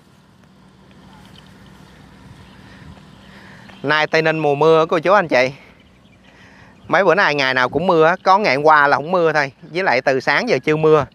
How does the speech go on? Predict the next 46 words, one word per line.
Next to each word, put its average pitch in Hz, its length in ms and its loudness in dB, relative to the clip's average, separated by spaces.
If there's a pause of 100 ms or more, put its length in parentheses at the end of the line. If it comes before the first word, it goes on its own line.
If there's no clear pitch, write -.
(360)
Đó, 135 160 -2
mà 160 140 0
giờ 135 260 2
là 127 320 4
bầu 123 220 -2
trời 127 160 2
đen 139 140 -4
thui 147 220 -2
nữa 143 200 -2
nè, 135 140 -4 (140)
chuẩn 139 120 -6
bị 139 120 -2
mưa 143 240 0
tới 147 220 2
nữa 156 160 0
nè. 185 120 0 (2500)
Ở - 140 2
đây 185 160 2
mình 160 200 -2
nhìn 156 200 0
ra 170 200 4
là 160 160 2
thấy 185 240 0
xe 170 320 4
cộ 135 260 2
đang 165 220 0
chạy 135 260 2
ở 156 80 0
ngoài 185 200 0
đường 147 160 -4
Trần 143 180 -2
Phú 185 260 2
đó 262 100 -2
cô 214 120 -4
chú 185 120 -2
anh 214 100 0
chị. 139 200 2 (560)
Đường 135 160 -4
Trần 143 160 -2
Phú 180 240 0
là 233 100 2
một 220 160 -2
cái 190 80 0
đường 165 160 -2
lớn 170 280 2
nha, 208 220 0